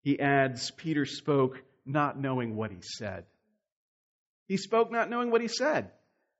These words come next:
He was talking nonsense, in other words. Because he saw the glory, but he didn't hear the words that were being spoken.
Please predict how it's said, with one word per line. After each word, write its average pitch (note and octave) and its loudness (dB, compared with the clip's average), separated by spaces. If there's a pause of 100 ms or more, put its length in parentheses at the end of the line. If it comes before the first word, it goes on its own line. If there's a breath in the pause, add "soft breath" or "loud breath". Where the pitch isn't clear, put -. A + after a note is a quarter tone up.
(100)
He B3 0
was A#3+ 0
talking G#3+ 4
nonsense, G#3+ 0
in C3+ 0
other B2+ 0
words. F#2 -8 (1000)
Because F#3+ 4 (460)
he G#3+ 0
saw C4+ 2
the A3 6
glory, F3 8
but D#3 2
he D#3 2
didn't E3+ 4
hear E3 4
the C#3 0
words B2+ 2
that A#2+ -4
were A2+ -6
being A2 -4
spoken. G#2+ -8